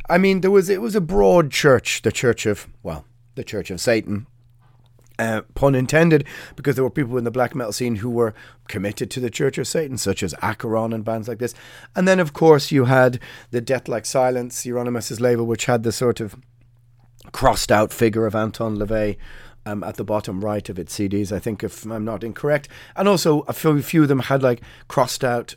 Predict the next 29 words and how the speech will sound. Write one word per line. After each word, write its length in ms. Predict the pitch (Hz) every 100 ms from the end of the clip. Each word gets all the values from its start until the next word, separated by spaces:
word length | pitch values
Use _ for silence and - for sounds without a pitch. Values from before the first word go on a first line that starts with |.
| -
um, 1080 | 113 110 104 101 95 80 71 62 64 64 62 60 - _ _
what's 280 | 110 110 -
his 120 | 101
name? 360 | 107 101 87 - - - - - - - - - - - _ _ _ - -
Scott 320 | - 165 147
Burns, 480 | 185 127 87 - - -
Morrison, 480 | 120 127 107 92
which 140 | 104 147
seemed 260 | 208 180
to 80 | -
be 140 | 127 110 -
rather 320 | 123 117 110 110
odd 340 | 117 117 101 - - -
to 140 | -
me 180 | 123 117
anyway. 400 | 113 131 110 98 - - - - - - - - - - - _ - - - - - - _
Which 160 | - 185
seemed 180 | 247 160
to 80 |
me 140 | 139 120
to 80 | 92
be 100 | 101
a 60 |
bit, 160 | 87 92
little 180 | 101 87
bit 80 |
ridiculous. 400 | 73 80 80 82
But 180 | - 170
anyway, 380 | 202 208 180 160